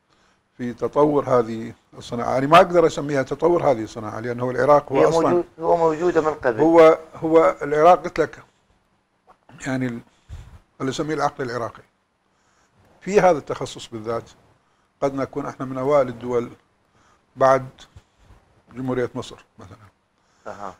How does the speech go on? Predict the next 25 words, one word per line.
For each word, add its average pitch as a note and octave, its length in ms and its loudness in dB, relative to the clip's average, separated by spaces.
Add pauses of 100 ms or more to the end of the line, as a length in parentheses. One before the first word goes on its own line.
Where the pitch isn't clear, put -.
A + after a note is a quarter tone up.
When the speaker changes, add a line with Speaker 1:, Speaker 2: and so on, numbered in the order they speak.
(400)
Speaker 1:
ما C3 100 2
أقدر D#3+ 240 6
أقول C#3+ 160 -4
السعودية، A#2 420 -8
السعودية C3 440 -4
يعني B2+ 220 -6
كل D3 120 -8
مصانعها B2+ 460 -8
الغذائية A#2+ 460 -4
اعتمدت A#2 460 -10
على A2+ 340 -8 (760)
الاستشارات A#2+ 720 -4
واعتمدت A#2+ 400 -12
على A#2 100 -6
الشركات A2 500 -6
ال-، A2 220 -10 (340)
Speaker 2:
صحيح. A2+ 180 -6
Speaker 1:
الاستثمارية C#3 640 -2
اللي C3+ 140 -4
جت - 220 -16
اشتغلت. G#2+ 360 -14 (100)
Speaker 2:
أجنبية A#2+ 640 -4
وتجي G#2+ 460 -8 (100)
تدخل. F#2+ 340 -18
Speaker 1:
آه، C#3 480 0